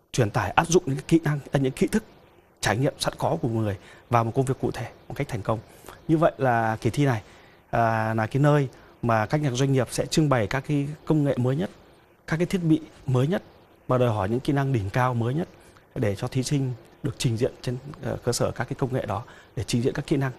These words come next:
trên công nghệ đó, và người ta sẽ chọn ra những cái thí sinh xuất sắc nhất. Ờ, để thấy rằng là kỳ thi này, ờ, nó hết sức là quan trọng và nó khác biệt các kỳ thi khác như thế nào.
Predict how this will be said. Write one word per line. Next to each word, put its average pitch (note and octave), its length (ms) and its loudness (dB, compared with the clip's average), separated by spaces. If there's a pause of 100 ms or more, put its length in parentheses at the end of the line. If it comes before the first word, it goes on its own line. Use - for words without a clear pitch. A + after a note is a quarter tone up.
trên B2+ 140 -4
công A#2+ 160 -2
nghệ A#2+ 80 -4
đó, G2+ 160 -4 (420)
và G#2 520 2 (420)
người - 60 -2
ta C3 80 0
sẽ B2+ 120 -2
chọn - 280 -2
ra A#2 200 -2 (340)
những A#2 100 -2
cái - 120 -14
thí B2 80 -4
sinh A#2+ 160 -4
xuất B2+ 140 -6
sắc - 180 -6
nhất. C#3 100 -4 (560)
Ờ, A2+ 140 -4
để G2 80 -4
thấy B2 140 0
rằng B2+ 160 2
là G2 240 0
kỳ G#2 120 -2
thi A#2+ 180 -2
này, G2 200 -2 (680)
ờ, F2+ 280 -6 (440)
nó A#2 100 -6
hết D3 180 -2
sức F#3+ 160 -2 (400)
là G2 280 -4 (220)
quan A2+ 120 -2
trọng - 180 -2 (680)
và A#2+ 360 4
nó A#2 80 2
khác F3+ 160 0
biệt F3 180 4
các C#3+ 100 -6
kỳ - 140 -2
thi C#3 100 -2
khác D#3+ 200 0
như D3 80 2
thế C3+ 100 -2
nào. A#2 160 -2